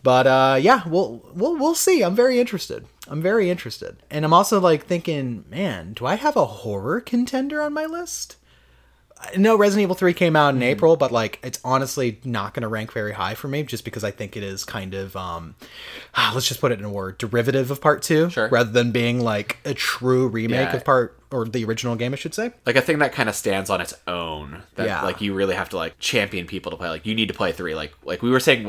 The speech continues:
Speaker 2: about two, two, like, changed the game.
Speaker 1: Changed the game.
Speaker 2: Yeah.
Speaker 1: And then Part Three didn't. <laughs> It's basically what happened.
Speaker 2: It's a shame to, to think that, like, I have days where I forgot that I even played it.
Speaker 1: Yeah.
Speaker 2: 'Cause I look back on it sometimes, or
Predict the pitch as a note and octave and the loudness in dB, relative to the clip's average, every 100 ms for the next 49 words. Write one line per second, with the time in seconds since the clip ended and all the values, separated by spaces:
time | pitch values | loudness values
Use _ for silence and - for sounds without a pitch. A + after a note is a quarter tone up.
0 | G2+ G2 F#2+ - A2+ F2 - F#3 G2+ - | -2 -2 -2 0 0 0 4 4 4 0
1 | G2+ F2+ D#2 C#2+ D2+ E2 D2 D2 _ _ | -4 -6 -10 -10 -8 -8 -10 -16 _ _
2 | - F#3 D4+ D#4+ D#4 E4 C4+ - - - | 0 2 2 -2 -2 0 -2 -4 -10 -18
3 | _ _ C#3 F#3 B3 A3 F3+ G#3+ A#3+ A#3 | _ _ -2 2 4 2 2 2 2 2
4 | B3+ F3 C#4+ A#3 - - E3 - F#3+ - | 2 6 6 4 -2 -2 -2 4 4 6
5 | G3+ D#3+ D3 E3 D3+ - C3+ B2 G#2+ E3 | 2 2 0 0 0 -4 -2 0 4 4
6 | F#3+ G3+ G#3 A3+ B3+ A3 F#3+ D3+ D3 D#3 | 4 4 4 2 4 2 2 0 0 0
7 | D3 C#3+ A#2 A2+ A#2 C3+ B2 A#2+ B2+ G#2 | 0 0 2 2 4 4 4 2 2 0
8 | - G2 G2 G2+ F#2 E2+ E2 - D2+ E2 | 0 0 0 0 -4 -4 -10 -8 -6 -2
9 | A2 A2+ - - G2 C3 B2 C3+ E3 B2 | -2 -2 -8 -10 -4 4 4 4 4 4
10 | B2 C#3+ A2+ - G#2+ G2 G2+ F#2+ F#2 G#2 | 4 2 0 -4 -8 -4 -2 -2 -4 -2
11 | G2+ G2 | 0 -2